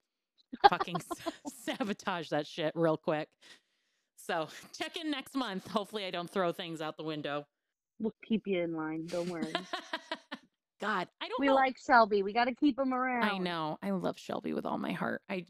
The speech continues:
Speaker 1: I really can't. I can't. I don't know why I do this. So, rewinding back to Adam Levine, I feel like he has a lot of things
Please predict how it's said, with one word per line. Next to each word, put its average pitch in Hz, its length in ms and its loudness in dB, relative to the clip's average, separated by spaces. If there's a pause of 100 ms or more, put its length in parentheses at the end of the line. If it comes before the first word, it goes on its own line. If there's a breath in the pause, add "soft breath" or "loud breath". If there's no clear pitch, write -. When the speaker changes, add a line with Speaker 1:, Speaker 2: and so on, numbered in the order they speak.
(160)
Speaker 1:
I 175 160 -8 (440)
really 170 260 -4
can't. 147 380 -8
I 160 80 -8
can't. 156 360 -8 (260)
I 226 60 -8
don't 269 160 -2
know 254 100 4
why 180 360 2
I 156 140 -2
do 156 180 -4
this. - 420 -14 (760)
So, 220 600 -4 (400)
rewinding 190 520 2
back 165 280 -2
to - 220 -6
Adam 156 320 -4
Levine, 151 340 -2 (120)
I 175 60 -4
feel 170 380 -2
like 147 260 0
he 165 280 -6
has 143 640 -4
a 165 60 -2
lot 143 360 2
of 143 100 -2
things 147 800 -6